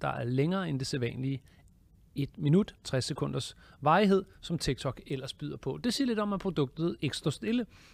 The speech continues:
og således, mens vi diskuterer, om det skal købes eller ikke købes, og hvad det gør med data, skal vi bare huske, at der jo altså er folk ansat i firmaet til at lave det hele om, måske eventuelt at lukke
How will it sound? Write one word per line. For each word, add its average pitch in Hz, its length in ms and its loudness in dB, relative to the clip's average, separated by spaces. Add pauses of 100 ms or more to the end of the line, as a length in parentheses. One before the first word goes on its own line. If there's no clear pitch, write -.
(140)
og 156 120 0
således, 175 320 2
mens 165 220 -2
vi 170 40 0
diskuterer, 147 480 -2
om 151 80 -2
det 131 80 -6
skal 139 140 -8
købes 165 340 2
eller 131 120 0
ikke 156 140 -2
købes, 156 280 0
og 143 40 -2
hvad 127 120 0
det 117 80 -6
gør 127 140 0
med 131 120 -2
data, 175 260 -2
skal - 200 -10
vi 160 60 -4
bare 151 220 0
huske, 151 260 -2 (360)
at - 140 0
der 151 60 2
jo 131 120 4
altså 123 180 -2
er 120 60 0
folk 147 240 -2
ansat 131 280 -2
i 127 40 -6
firmaet 131 340 -4
til 147 80 -4
at 131 40 -2
lave 120 120 -4
det 117 80 -8
hele 139 240 -4
om, 123 180 -4 (320)
måske 131 220 -8
eventuelt 123 360 -4 (280)
at 127 60 -6
lukke 170 360 6